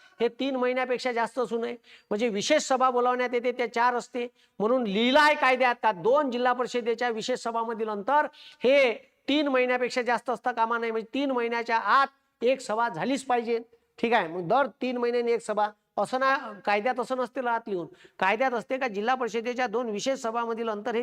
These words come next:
तीन महिन्यापेक्षा जास्त असू नये, म्हणजे तीन महिन्याच्या आत एक घ्यास लागन, म्हणजे वर्षात कमीत कमी चार, जास्तीत जास्त किती काही घेऊ शकते, ठीक आहे. मग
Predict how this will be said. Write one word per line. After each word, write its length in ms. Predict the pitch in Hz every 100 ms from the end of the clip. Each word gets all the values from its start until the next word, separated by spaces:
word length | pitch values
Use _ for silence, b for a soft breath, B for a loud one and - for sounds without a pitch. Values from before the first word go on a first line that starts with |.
| 233
तीन 140 | 240
महिन्यापेक्षा 460 | 233 226 240 233 247
जास्त 260 | 220 208 240
असू 200 | 208 208
नये, 120 | 196
म्हणजे 200 | 190 190
तीन 120 | 220
महिन्याच्या 360 | 226 226 226 226
आत 120 | 214
एक 120 | 220
घ्यास 220 | 196 220 214
लागन, 220 | 214 214 - B B
म्हणजे 140 | 202
वर्षात 320 | 208 196 233 233 -
कमीत 200 | 226 254 262
कमी 180 | 247
चार, 240 | 247 214 165
जास्तीत 340 | 175 175 226
जास्त 240 | 214 220 233
किती 260 | 214 220
काही 120 | 233 233
घेऊ 140 | 220
शकते, 380 | 214 214 226 214 - _ _ _
ठीक 120 | 220
आहे. 160 | 220 156 - _ _ _ _ 185
मग 360 | 240 247 208